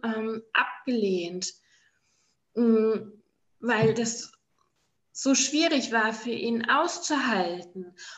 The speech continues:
oder auch manche Geräusche auszuhalten. Ich habe auch gelernt, wenn mein Sohn ein bestimmtes Lachen hatte, wo andere Leute gesagt haben, „Ach, der amüsiert sich doch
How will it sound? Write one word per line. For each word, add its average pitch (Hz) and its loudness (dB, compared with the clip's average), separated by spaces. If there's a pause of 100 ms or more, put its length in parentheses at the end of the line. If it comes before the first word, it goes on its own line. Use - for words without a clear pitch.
(140)
oder 226 4
auch 220 -4
manche 226 0
Geräusche 226 0
auszuhalten. 185 -6
Ich 202 -6
habe 311 -2 (100)
auch 226 0
gelernt, 247 2
wenn 220 -2
mein 208 0
Sohn 226 0
ein 226 -4
bestimmtes 220 -6
Lachen 226 0
hatte, 247 -2
wo 226 0
andere 220 -4
Leute 214 -6
gesagt 220 -6
haben, 226 -6
„Ach, 226 -4
der - -12
amüsiert 226 -2
sich - -6
doch 196 -8